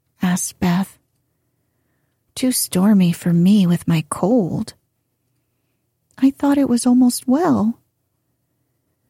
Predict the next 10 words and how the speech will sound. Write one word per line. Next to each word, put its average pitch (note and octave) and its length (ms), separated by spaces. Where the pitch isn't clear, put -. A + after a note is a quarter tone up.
"It's - 300
well A3+ 280
enough G#3 300
for F#3 200
me F#3 280
to F3+ 100
go F#3+ 260
out G3 180
with F3 240
Laurie, F#3+ 680